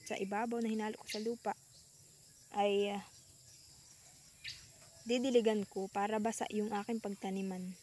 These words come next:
Tapos pagkatapos ko itanim, didiligan ko ulit siya. Syempre, sa pagtatanim,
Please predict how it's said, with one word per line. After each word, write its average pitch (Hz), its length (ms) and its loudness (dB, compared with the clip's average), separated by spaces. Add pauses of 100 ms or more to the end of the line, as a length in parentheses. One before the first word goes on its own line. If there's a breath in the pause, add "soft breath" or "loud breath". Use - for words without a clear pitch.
(2000)
Tapos 269 320 0
pagkatapos 262 400 0
ko 285 80 -4
itanim, 214 480 -2 (240)
didiligan 226 480 2
ko 202 160 -2
ulit 185 160 -2
siya. 180 240 -10 (1200)
Syempre, 277 480 0
sa 233 160 -4
pagtatanim, 233 640 -2